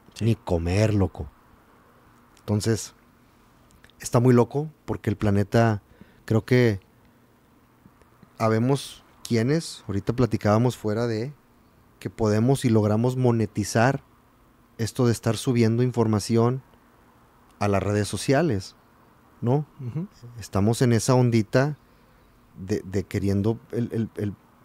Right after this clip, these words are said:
Speaker 2: el proponer, porque no es nada nuevo,
Speaker 1: Ujú.
Speaker 2: simplemente es tu manera de
Speaker 1: Así es.
Speaker 2: y los personajes que llegan a través de la puerta.
Speaker 1: Claro.
Speaker 2: Entonces, se llena de este contenido.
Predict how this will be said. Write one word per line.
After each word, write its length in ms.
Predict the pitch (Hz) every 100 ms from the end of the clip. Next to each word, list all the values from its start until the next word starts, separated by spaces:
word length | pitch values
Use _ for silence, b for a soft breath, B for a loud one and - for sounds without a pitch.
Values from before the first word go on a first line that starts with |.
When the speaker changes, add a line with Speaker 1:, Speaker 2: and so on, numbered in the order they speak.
| _ _ 208 233
Speaker 2:
el 120 | 233
proponer, 520 | 226 214 190 185 196
porque 220 | 156 131
no 80 | 107
es 80 | 98
nada 220 | 107 135
nuevo, 400 | 156 117 123 214 - _ -
Speaker 1:
Ujú. 240 | 120 180 -
Speaker 2:
simplemente 540 | 104 107 107 101 107
es 140 | - - _
tu 140 | 131
manera 520 | 123 117 107 101 127
de 260 | 117 98 170 - _ _ _
Speaker 1:
Así 280 | - - 104
es. 240 | 92 113 -
Speaker 2:
y 100 | 117
los 180 | 110 -
personajes 600 | - 98 107 95 95 127
que 140 | - 98
llegan 260 | 95 104
a 60 | 104
través 260 | 101 95 95
de 60 |
la 80 | 117
puerta. 400 | - 262 - - 98
Speaker 1:
Claro. 240 | 104 87 - b b b b b
Speaker 2:
Entonces, 520 | - 113 117 104 - _ _ _
se 180 | - 117
llena 520 | 110 110 110 127 147 b b b b -
de 200 | 110 107
este 240 | - 120
contenido. 640 | - 117 117 117 202 131